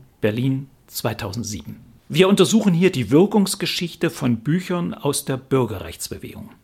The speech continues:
Das sicherlich bedeutendste Buch von Fuchs ist sein autobiografischer Roman Fassonschnitt. Rheinbeck bei Hamburg, Rowohlt, neunzehnhundertvierundachtzig. Er beschreibt darin den Dienst in seinem Regiment der Grenztruppen.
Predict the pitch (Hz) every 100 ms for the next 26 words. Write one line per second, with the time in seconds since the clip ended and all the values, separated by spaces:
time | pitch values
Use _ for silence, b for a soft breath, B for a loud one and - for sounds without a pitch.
0 | _ 117 - 156 160 143 - 117 151 202
1 | 196 - 127 - 190 - 120 107 170 190
2 | - - 165 165 - 135 131 131 - 160
3 | 170 170 147 135 107 117 120 123 - 113
4 | 117 110 117 147 156 - - 123 - 110
5 | 107 - - - 110 135 165 139 131 -
6 | 110 113 120 147 170 220 220 - _ -
7 | - 120 127 135 131 131 - b b 117
8 | 131 135 117 113 107 107 - 104 107 -
9 | - - - 69 - - _ _ 151 147
10 | 143 - 131 214 214 - 131 143 170 175
11 | 180 175 120 113 - 135 139 202 233 -
12 | 120 110 131 156 156 123 123 120 113 117
13 | 117 - 98 - - 107 110 107